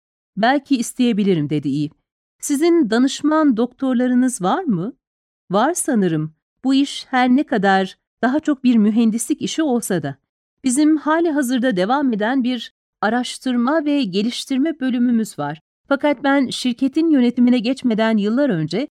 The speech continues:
temel ürünler tasfiye edilmişti. New Life senin araştırmanda nasıl yer edindi?"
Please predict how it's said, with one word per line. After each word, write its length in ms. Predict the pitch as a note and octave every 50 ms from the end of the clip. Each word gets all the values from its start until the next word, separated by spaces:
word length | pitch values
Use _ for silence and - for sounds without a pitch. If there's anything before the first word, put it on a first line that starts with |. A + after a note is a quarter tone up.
| _ _ _
temel 380 | - - B3 B3 C#4+ D#4+ F4+ E4+
ürünler 440 | - A#3 B3+ C4 B3 C4 C4 D4 E4
tasfiye 520 | - - B3+ A#3+ - - A#3+ A#3 A3 F3+
edilmişti. 640 | D#3 C#3+ D#3+ D3+ D3+ D3+ - - - - D3 D#3 - _ _ -
New 220 | A#3+ C4+ C#4+ C#4
Life 420 | C4+ C4+ C4+ C4 C4+ C4 - - - - -
senin 360 | F#3+ - - B3+ B3 C#4+ C#4
araştırmanda 920 | A#3+ - G3 G#3 A3 G#3+ - - - G#3+ G#3 G#3 G#3 G#3 G#3 G#3+ G#3 G3+
nasıl 320 | G3 C4 D4+ - - B3+ F#3+
yer 200 | F3 D#3+ D#3 C#3+
edindi?" 520 | C3+ D3 - D#3 D3+ D3 C#3+ - C4+ F#4